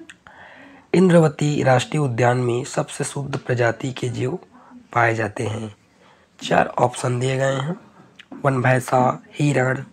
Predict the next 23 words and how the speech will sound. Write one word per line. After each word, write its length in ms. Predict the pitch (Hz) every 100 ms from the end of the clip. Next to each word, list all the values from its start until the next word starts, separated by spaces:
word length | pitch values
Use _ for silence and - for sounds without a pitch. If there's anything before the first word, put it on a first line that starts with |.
| -
पहाड़ी 340 | 127 135 139
मैना, 440 | 131 131 131 127 - - - - -
हाथी। 560 | 156 151 - 113 120 _ _ _ -
इसका 420 | 151 - 147 151 143 - - _ -
राइट 320 | 113 117 139 175
आंसर 300 | 165 156 147
हो 200 | 127 131
जाएगा 600 | 123 117 120 127 117 120 _ _ _
ए, 400 | 160 147 131 170 - _ _ _ - _ -
वन 280 | 131 147 165
भैंसा, 360 | 127 120 113 120
ठीक 260 | - 165
है। 320 | - 170 - 196 - _ - - - - 131
वन 200 | 147 147
भैंसा 520 | 135 135 - 160 175
क्या 260 | 165 139 139
है 160 | 139
यहाँ 180 | 139 135
पर? 340 | - 165 180 190 _ _ _ -
शुद्ध 720 | - - - 175 165 - 156 - _ _ _ -
जो 220 | 135 135
प्रजाति 580 | 131 135 131 127 123 151
के 220 | - 139